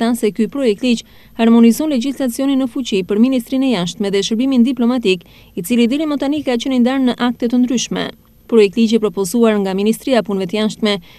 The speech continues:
qartëson pozitën e personelit të jashtëm, e po ashtu qartëson edhe dallimin mes diplomatëve të karrierës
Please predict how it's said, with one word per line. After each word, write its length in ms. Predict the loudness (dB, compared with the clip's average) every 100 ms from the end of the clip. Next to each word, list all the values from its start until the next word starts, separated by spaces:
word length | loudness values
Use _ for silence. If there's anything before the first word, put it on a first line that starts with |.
| -12
qartëson 500 | -4 -2 -2 -2 -2
pozitën 460 | 0 0 0 -2 -2
e 20 | -2
personelit 480 | -4 -2 -2 0
të 80 | 0
jashtëm, 420 | -2 -2 -2 -4 -6 -12 -12
e 140 | -4 -2
po 100 | -2 -4
ashtu 240 | -4 -4
qartëson 560 | -2 -4 -4 0 2 2
edhe 100 | 2
dallimin 400 | 2 2 0 0
mes 160 | 0 0
diplomatëve 540 | -2 -2 0 0 0
të 160 | -2 -4
karrierës 500 | -2 0 0 0 -2